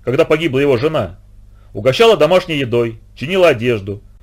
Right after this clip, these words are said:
выслушивала его, когда напряжение на работе выплескивалось через край. В общем, делала несложные вещи, которые умеют делать женщины. А теперь он находился во власти кретинов, вроде генерала Перри,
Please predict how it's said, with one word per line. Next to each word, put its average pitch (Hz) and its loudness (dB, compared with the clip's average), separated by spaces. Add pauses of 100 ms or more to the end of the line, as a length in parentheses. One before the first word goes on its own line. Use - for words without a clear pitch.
(120)
выслушивала 180 2
его, 135 0
когда 131 0
напряжение 131 -2
на 120 0
работе 123 0
выплескивалось 120 -2
через 110 -8
край. 104 -6 (760)
В 143 0
общем, 214 2
делала 214 4
несложные 180 -2
вещи, 175 -2
которые 127 0
умеют 131 0
делать 110 2
женщины. 98 -8 (400)
А 107 -8
теперь 220 -2
он 196 0
находился 156 0
во 131 6
власти 139 0
кретинов, 127 -6
вроде 117 -2
генерала 117 0
Перри, 107 -2